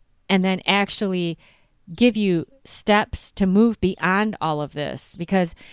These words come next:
you don't want to just stay stuck in a place of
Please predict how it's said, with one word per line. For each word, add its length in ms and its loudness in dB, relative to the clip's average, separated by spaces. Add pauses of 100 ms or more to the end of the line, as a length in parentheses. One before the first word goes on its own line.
(160)
you 120 6
don't 160 4
want 180 2
to 60 0
just 180 -2
stay 260 0
stuck 500 -2
in 140 -8
a 80 -6
place 460 -4 (100)
of 460 -4